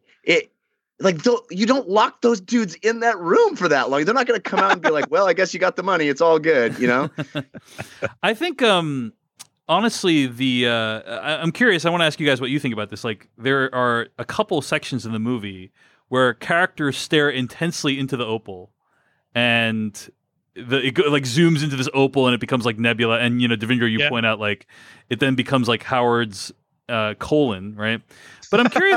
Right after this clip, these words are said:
Speaker 2: like,
Speaker 3: <laughs>
Speaker 2: what you guys make of that. Like, my interpretation of, like, why the movie's showing you all this is, like, that, like, it reminds me of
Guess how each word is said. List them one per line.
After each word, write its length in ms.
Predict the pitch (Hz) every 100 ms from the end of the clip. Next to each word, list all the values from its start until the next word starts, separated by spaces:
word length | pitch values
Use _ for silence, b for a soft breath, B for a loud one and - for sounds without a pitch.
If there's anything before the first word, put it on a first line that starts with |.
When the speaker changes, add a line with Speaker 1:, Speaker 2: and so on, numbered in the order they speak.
| 190
Speaker 2:
like, 240 | 139 131
Speaker 3:
<laughs> 0 |
Speaker 2:
what 120 | 220
you 80 | 226
guys 200 | 220 196
make 180 | 214 240
of 60 | 185
that. 180 | 165
Like, 160 | 156 151
my 240 | 165 214
interpretation 720 | 320 247 247 202 190 175 175
of, 120 | 143 120
like, 200 | 127 113
why 260 | 127 139
the 120 | 143
movie's 280 | 135 131 120
showing 300 | - 127 113
you 100 | 110
all 80 | 104
this 220 | 101 101
is, 200 | 117 107
like, 300 | 110 107 107
that, 160 | 117 117
like, 380 | 117 107 - - b b b b b b -
it 60 |
reminds 460 | 165 180 175 220 202
me 160 | 254 214
of 420 | 160 160 139